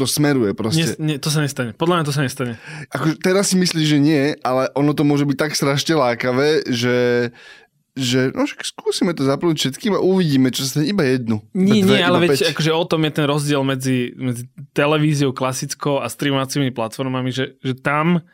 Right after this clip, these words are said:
Speaker 2: ich nestojí ako keby, že, že nič, vieš, tam si to vedia proste pekne vyfiltrovať, že dobre, tak ty si zaplat teda viac a budeme ti to púšťať akože bez tohto a môžu to, že zvyšovať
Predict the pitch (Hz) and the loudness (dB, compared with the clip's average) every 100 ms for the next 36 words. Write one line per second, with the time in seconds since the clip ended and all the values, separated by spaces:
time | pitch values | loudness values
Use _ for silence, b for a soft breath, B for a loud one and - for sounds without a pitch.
0 | b b b - 156 - - 156 160 - | b b b -6 -6 -6 -2 0 0 0
1 | 156 143 139 135 131 B B B B 123 | 0 2 0 -2 -4 B B B B -10
2 | - 147 143 135 135 135 131 156 160 185 | -6 -4 -2 -2 -4 -4 -2 0 2 2
3 | 170 - 160 - 165 160 - 151 156 - | -2 -8 -8 -6 -2 -2 -2 -2 -2 -2
4 | 151 156 151 139 - 143 151 147 139 131 | -2 0 -2 -4 -6 -4 -4 -2 -4 -2
5 | 151 139 139 135 139 - B B B - | -2 0 0 0 -2 -8 B B B -14
6 | 120 117 156 143 127 - 147 127 139 135 | -10 -4 -2 -2 -4 -4 -6 -2 -4 -2
7 | 123 123 117 131 135 135 117 131 120 120 | -6 -4 -4 -2 -2 -4 -2 -2 -2 -4
8 | 113 - 113 - 120 107 - 113 107 131 | -8 -8 -12 -8 -8 -8 -8 -6 -4 -4
9 | 131 147 139 - 139 147 143 139 131 123 | -4 -4 -4 -4 -2 0 -2 -2 -2 -4
10 | 110 143 - 131 123 - | -2 -2 0 0 -2 -6